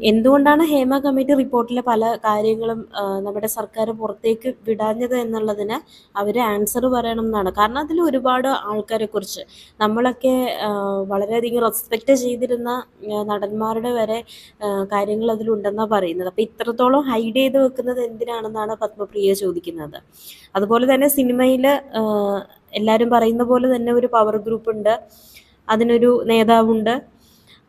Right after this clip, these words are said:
അപ്പം ഈ സംഘടന, ആ, അമ്മ എന്ന താരസംഘടനയ്ക്ക് തലക്കും നട്ടെല്ലുമില്ല, ആ, തല-, ആ, തലയും നട്ടെല്ലുമില്ല എന്നുള്ള കാര്യം കൂടി ഇവിടെ പത്മപ്രിയ പറയുന്നുണ്ട്.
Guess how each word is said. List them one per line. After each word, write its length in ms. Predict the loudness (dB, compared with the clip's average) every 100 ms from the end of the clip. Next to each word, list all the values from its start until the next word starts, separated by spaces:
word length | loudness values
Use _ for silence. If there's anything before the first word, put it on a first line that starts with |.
| _ -2
അപ്പം 460 | 0 2 2 0 -2 -6
ഈ 360 | -4 -2 0 0
സംഘടന, 520 | 2 2 2 0 0
ആ, 580 | -2 -6 -6 -2 -2 -2 -2
അമ്മ 280 | -2 2 0
എന്ന 240 | 2 2
താരസംഘടനയ്ക്ക് 1000 | 2 2 -2 -4 -4 -2 -2 -2 0 0 -4 -6
തലക്കും 360 | -2 -2 -4 -4
നട്ടെല്ലുമില്ല, 880 | -4 -4 -2 0 0 0 -2 -4 -6 -8 -8
ആ, 40 | -2
തല-, 240 | 0 0 0
ആ, 440 | -2 0 0 -2 -2
തലയും 300 | 0 2 2
നട്ടെല്ലുമില്ല 640 | -2 -2 2 2 2 0
എന്നുള്ള 240 | -2 -4 -2
കാര്യം 340 | -2 0 -2
കൂടി 280 | -2 -4 -6 -10 -20 _
ഇവിടെ 320 | -2 -2 -2 -4
പത്മപ്രിയ 480 | -6 -8 -8 -4 -2
പറയുന്നുണ്ട്. 760 | 0 -2 -2 -4 -6 -10 -12